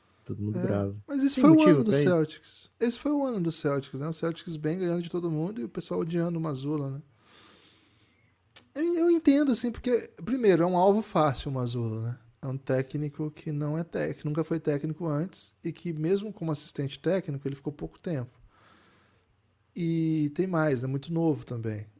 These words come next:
Speaker 2: E aparenta no-, é, ser novo, né? Porque tem gente que é nova, Luca, a gente já discutiu isso recentemente, né? Que tá
Speaker 1: É.
Speaker 2: estragado já, né? E aí,
Speaker 1: Sim.
Speaker 2: pô,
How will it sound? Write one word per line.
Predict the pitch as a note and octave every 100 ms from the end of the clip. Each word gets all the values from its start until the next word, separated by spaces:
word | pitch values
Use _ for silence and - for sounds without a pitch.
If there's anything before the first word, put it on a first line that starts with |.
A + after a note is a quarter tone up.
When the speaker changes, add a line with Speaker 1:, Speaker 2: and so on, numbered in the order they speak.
| _
Speaker 2:
E | - A#2+
aparenta | A2+ D3+ C#3 D3+ C#3
no-, | A#2 A#2+ -
é, | A2+
ser | - B2+
novo, | A2+ A2+ G#2
né? | A2
Porque | A#2 F#3
tem | G#3+
gente | G3 G3
que |
é | C#3+
nova, | C#3 E3+
Luca, | D#3 A#2
a | A2+
gente | -
já | C3+
discutiu | - C#3 - C#3
isso | C3+ -
recentemente, | - C#3 C#3 C3 C3 -
né? | D3 - _ - _ _ _ _ _ _ _
Que | -
tá |
Speaker 1:
É. | G2+
Speaker 2:
estragado | F#2 B2 D3 F3 C#3+
já, | A#2+ B2+
né? | A#2+ - _ _ -
E | A#2
aí, | A2 G#2+ G#2
Speaker 1:
Sim. | G#2+ G2+
Speaker 2:
pô, | F#2